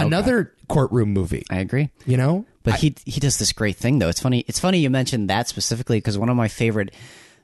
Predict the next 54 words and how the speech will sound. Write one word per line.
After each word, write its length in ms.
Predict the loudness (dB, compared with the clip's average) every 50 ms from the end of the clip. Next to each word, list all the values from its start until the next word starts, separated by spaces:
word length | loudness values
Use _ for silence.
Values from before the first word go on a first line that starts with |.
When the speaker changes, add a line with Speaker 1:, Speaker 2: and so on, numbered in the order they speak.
| _ -6
Speaker 2:
uh, 480 | -2 0 0 0 2 0 0 -2 -2 -6 _ _ _ _ -12 -8
w-, 200 | -8 -8 -4 -2
one 120 | 0 2
of 60 | 2
my 100 | 2 2
favorite 240 | 2 0 0 0 0
scenes 560 | 0 0 0 2 2 2 2 2 0 0 0
is, 180 | -2 -2 -2 -2
is 340 | -2 -2 -2 -2 -2 -4 -6 _ _ _ _
er, 260 | -2 0 2 2 2 2
a 60 | 0
s-, 240 | 0 0 0 -2 -2
a 40 | 0
little 240 | 0 2 2 2 2
earlier 320 | 2 2 2 2 2 2
on. 280 | 2 0 0 0 0 -2
It's 120 | -2 -2
where 100 | -2 -2 -2
they 80 | -2
first 260 | -2 -2 -2 -2 -2 -2
come 120 | -2 -2
into 120 | -2 -2
the 60 | -4 -4
courtroom 500 | -4 -4 -6 -4 -4 -4 -4 -4 -4 -4
and 100 | -4 -4
he's, 360 | -4 -2 -2 -2 -4 -4 -6 -10 -16 -20 -20 -20 -14 _
you 60 | -6
know, 80 | -4 -4
giving 260 | -2 -2 -2 -2 -2
his 140 | -2 -2 -4
first 260 | -2 -4 -2 -2 -2
statement 460 | 0 0 0 -2 0 -2 -4 -6 -6 -10 -16 -20 -20 -16 -8 -4
and 80 | -2
he's 140 | -2 -2 0
kinda 160 | 0 0 0
stumbling 720 | 0 0 -2 -2 0 0 0 0 0 2 2 2 2 0 0
on 160 | 0 0 0
his 120 | 0 0
words. 280 | 0 0 0 0 0 0
He's 80 | 0
not 160 | -2 -2 -2 -2
doing 180 | -2 0 0
a 60 | 0
very 200 | 0 0 -2 -2
good 160 | -2 -2 -4 -4
job 400 | -2 -2 0 0 0 0 0 -2
at, 300 | -4 -4 -4 -6 -6 -6
at 180 | -8 -6 -4 -4
presenting 440 | -2 -2 0 0 0 0 0 0
the 80 | -2 -4
case 320 | -4 -4 -2 -2 -2 -2
for 160 | -2 -4 -4 -6
the 100 | -6 -6
jury. 440 | -4 -4 -2 -2 0 0 -2 -4